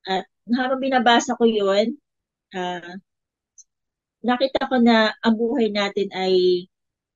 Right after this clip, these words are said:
ah, hindi lang para kumain, matulog, magtrabaho. Kasi ang hirap ng trabaho sa Singapore. Kumbaga,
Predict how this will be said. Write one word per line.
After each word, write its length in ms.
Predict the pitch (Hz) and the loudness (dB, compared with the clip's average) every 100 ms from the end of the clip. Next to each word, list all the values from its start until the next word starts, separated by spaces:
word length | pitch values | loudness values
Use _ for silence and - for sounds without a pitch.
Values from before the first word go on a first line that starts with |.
| _ | _
ah, 160 | - 190 | -6 0
hindi 400 | 233 214 226 226 | 0 0 0 0
lang 240 | 220 214 208 208 202 202 196 190 220 _ _ _ _ _ _ _ _ _ | 0 -2 -6 -10 -10 -10 -10 -10 -10 _ _ _ _ _ _ _ _ _
para 320 | - 202 302 202 | -2 2 2 0
kumain, 720 | 185 247 285 247 240 240 233 | 0 0 0 2 2 2 0
matulog, 480 | 233 - 247 240 202 | -2 0 0 0 -4
magtrabaho. 640 | 170 185 175 220 240 214 | -8 -6 -2 -2 0 -2
Kasi 400 | 202 - 226 214 | -4 -4 -4 -4
ang 160 | 214 247 | -4 -4
hirap 160 | 254 | -2
ng 160 | 233 226 | -4 -4
trabaho 240 | 208 208 220 | -2 -2 -2
sa 80 | 226 | -8
Singapore. 640 | 196 196 - 190 190 196 _ _ _ _ _ - | -8 -8 -8 -4 -2 -4 _ _ _ _ _ -8
Kumbaga, 720 | 190 190 190 185 190 185 190 | -4 -2 0 0 0 0 -2